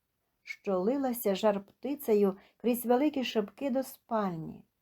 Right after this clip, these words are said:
Біля шатного ліжка стояла вузька смарагдового кольору дорога ваза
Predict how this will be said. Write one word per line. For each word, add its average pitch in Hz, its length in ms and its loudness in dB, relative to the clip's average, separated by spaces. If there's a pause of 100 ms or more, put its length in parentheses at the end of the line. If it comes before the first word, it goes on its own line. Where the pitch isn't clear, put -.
(600)
Біля 202 300 4
шатного 208 580 2
ліжка 208 600 0 (280)
стояла 247 580 4
вузька 214 600 -2
смарагдового 220 880 2
кольору 233 600 2 (440)
дорога 226 440 6
ваза 202 600 2